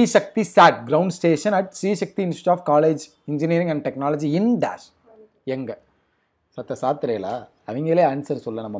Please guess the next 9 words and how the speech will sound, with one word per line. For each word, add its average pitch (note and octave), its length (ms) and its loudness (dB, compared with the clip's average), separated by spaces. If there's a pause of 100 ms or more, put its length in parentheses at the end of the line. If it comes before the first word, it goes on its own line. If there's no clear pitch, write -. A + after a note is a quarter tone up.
மக்கள், C3 280 -6 (240)
நீங்க D3+ 200 -2
அதுக்குள்ள D3 300 2
ஆன்சர் C3 300 -8
சொல்றீங்க. G#2+ 320 -12 (1000)
உன்னிப்பா D#3+ 500 2
கவனிக்கிறீங்களா A2+ 560 -4
கரண்ட் A2 220 -10
அஃபேர்ஸை? G#2+ 260 -14